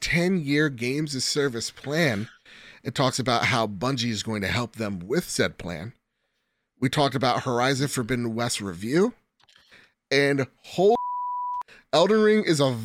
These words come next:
vi-, a viral phenomenon. And then finally, P S V R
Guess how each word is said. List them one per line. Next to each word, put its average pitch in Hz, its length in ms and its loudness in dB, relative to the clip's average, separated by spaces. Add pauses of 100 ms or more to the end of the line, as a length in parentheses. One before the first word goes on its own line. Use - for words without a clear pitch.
(140)
vi-, 120 240 0 (160)
a 117 80 0
viral 175 480 4
phenomenon. 117 880 0 (720)
And 131 200 2
then 123 140 0
finally, 110 640 0 (180)
P 139 220 0
S 127 140 2
V 131 160 2
R 120 320 2